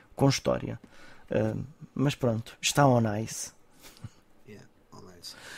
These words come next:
Speaker 2: Sim, olha, o Miguel Cabana está aqui, o The Last of Us, eh, dois Remake, pelos vistos já está quase confirmado. Sim,
Speaker 1: Uhum.
Speaker 2: depois também há aqui
Speaker 1: Yeah.
Speaker 2: estas, estas coisas, "Ah, isto não pode andar para a frente", mas calma, vamos ter aqui, pá, pá, pá, pá, pá, pá. E tendo em conta que,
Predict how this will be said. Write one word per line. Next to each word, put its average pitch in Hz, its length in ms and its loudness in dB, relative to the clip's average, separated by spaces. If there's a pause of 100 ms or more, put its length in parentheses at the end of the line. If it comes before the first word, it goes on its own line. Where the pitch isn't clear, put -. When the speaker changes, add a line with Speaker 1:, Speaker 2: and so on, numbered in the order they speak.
Speaker 2:
Sim, 143 260 2
olha, 143 200 6
o 151 60 2
Miguel 151 320 4
Cabana 151 260 0
está 147 200 2
aqui, 143 260 0
o 127 80 0
The 131 80 -2
Last 139 320 -2
of 135 140 0
Us, 139 260 -2
eh, 135 400 4
dois 135 320 2
Remake, 127 420 -2
pelos 139 200 -8
vistos 139 260 -6
já 147 60 -2
está 135 160 -4
quase 135 240 -4
confirmado. 135 480 -6 (240)
Sim, 127 80 6
Speaker 1:
Uhum. 117 100 6
Speaker 2:
depois 147 220 2
também 160 240 0
há 151 60 8
aqui 151 120 0
Speaker 1:
Yeah. 147 180 6
Speaker 2:
estas, - 360 2 (280)
estas 143 280 -4
coisas, 143 420 0
"Ah, 165 220 4
isto 151 260 2
não 156 80 -2
pode 151 240 0
andar 147 180 0
para 151 160 0
a - 40 -12
frente", 131 360 -2
mas 175 580 8
calma, 127 420 -2
vamos 120 260 -6
ter 127 220 -4
aqui, 131 280 -8
pá, 120 120 -12
pá, 110 100 -16
pá, 120 200 -10
pá, 127 100 -14
pá, 107 240 -12
pá. 95 100 -14 (320)
E 147 80 -4
tendo 180 200 4
em 196 100 10
conta 135 340 4
que, 143 380 2